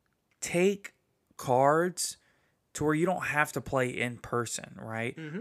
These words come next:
Speaker 1: You don't have to have the physical cardboard. So if your Walmart doesn't have stock, you just play on the app.
Speaker 2: Mm-hmm.
Speaker 1: The only issue is that if you spend a bunch of money on that app for cards you don't have in real life, then it takes away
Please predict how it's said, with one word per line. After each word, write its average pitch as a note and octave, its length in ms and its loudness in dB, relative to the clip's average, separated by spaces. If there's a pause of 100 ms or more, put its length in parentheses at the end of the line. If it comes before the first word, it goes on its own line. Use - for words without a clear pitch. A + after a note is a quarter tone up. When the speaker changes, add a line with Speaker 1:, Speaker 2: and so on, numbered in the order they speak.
Speaker 1:
You D#3 80 2
don't F#3+ 160 2
have D3+ 360 4
to D3 60 0
have B2+ 160 2
the A#2 60 -12
physical A2+ 340 -4
cardboard. G2 380 -10
So C#3 100 -2
if C3 100 -4
your G#3 180 2
Walmart G3+ 360 4
doesn't D#3+ 220 0
have C3+ 240 2
stock, C3 560 2 (600)
you C3+ 160 -10
just - 240 -6
play G3 160 6
on G#3 100 4
the A#2 140 -2
app. - 400 2 (260)
Speaker 2:
Mm-hmm. F#3+ 160 -4 (1000)
Speaker 1:
The C#3+ 140 0
only E3+ 260 0
issue D#3 420 2
is A#2 180 -4
that A#2 400 2 (680)
if B2 160 -4
you B2+ 60 -6
spend D3+ 440 2
a C#3+ 40 2
bunch C3+ 260 2
of A#2 60 -2
money D#3 340 0
on A3+ 120 2
that C3 160 0
app A2 460 -2
for - 160 -8
cards C3 280 2
you B2+ 60 -4
don't C#3 140 -6
have B2+ 140 0
in A#2 120 -4
real A2+ 220 0
life, A#2+ 680 4 (720)
then C3 160 4
it - 120 -2 (120)
takes - 340 0
away C3 580 6